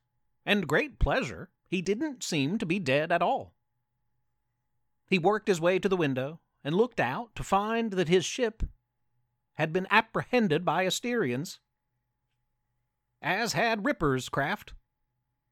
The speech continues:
Both were being towed back to the Asteria outpost. "You are under arrest," a loud computerized voice called out.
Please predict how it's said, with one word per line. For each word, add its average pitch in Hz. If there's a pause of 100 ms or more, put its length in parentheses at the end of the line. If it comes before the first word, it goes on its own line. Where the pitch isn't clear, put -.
(180)
Both 233
were 214
being 214
towed 208
back 165 (1080)
to -
the 92
Asteria 185
outpost. 170 (1160)
"You 131
are 131
under 135
arrest," 143 (440)
a 123
loud 131
computerized 127
voice 123
called 143
out. 123